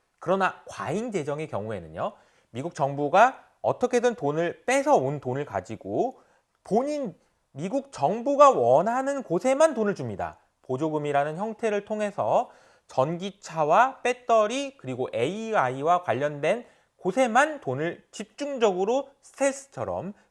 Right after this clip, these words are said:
꽂아 넣는다라는 것이 차이점입니다. 모두에게 혜택을 주는 것이 아니고요. 재정 정책은 그 곳에만 꽂아서 준다라는 겁니다.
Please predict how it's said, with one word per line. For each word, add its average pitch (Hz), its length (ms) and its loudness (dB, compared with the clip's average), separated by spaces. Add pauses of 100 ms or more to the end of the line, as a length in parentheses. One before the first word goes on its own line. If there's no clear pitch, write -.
꽂아 320 260 -2
넣는다라는 139 640 -6
것이 101 220 -12
차이점입니다. 104 800 -12 (480)
모두에게 262 640 0
혜택을 277 360 -2
주는 226 200 -4
것이 214 180 0
아니고요. 143 520 0 (340)
재정 151 340 -2
정책은 156 600 -2 (200)
그 277 220 0
곳에만 135 640 0 (320)
꽂아서 269 400 0
준다라는 127 680 -4
겁니다. 82 400 -12